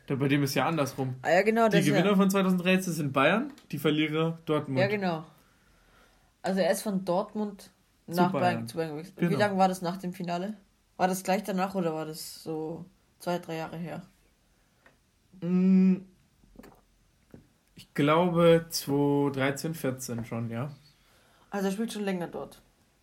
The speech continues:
Speaker 1: Ja, seit zweitausendvierzehn so.
Speaker 2: Ah, und ist der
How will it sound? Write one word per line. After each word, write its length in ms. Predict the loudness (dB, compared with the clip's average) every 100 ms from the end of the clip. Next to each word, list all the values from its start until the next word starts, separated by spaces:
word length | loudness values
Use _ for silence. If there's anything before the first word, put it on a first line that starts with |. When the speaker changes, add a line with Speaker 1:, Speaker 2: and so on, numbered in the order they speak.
| _ _ _
Speaker 1:
Ja, 160 | -4 -2
seit 360 | -4 -8 -10 -20 -20 _ _
zweitausendvierzehn 840 | -6 -4 -2 -4 -6 -8 -8 -8
so. 200 | -6 -8 -10 -20 _ _
Speaker 2:
Ah, 280 | -20 -18 -16
und 220 | -16 -18
ist 200 | -16 -8
der 320 | -4 -4 -4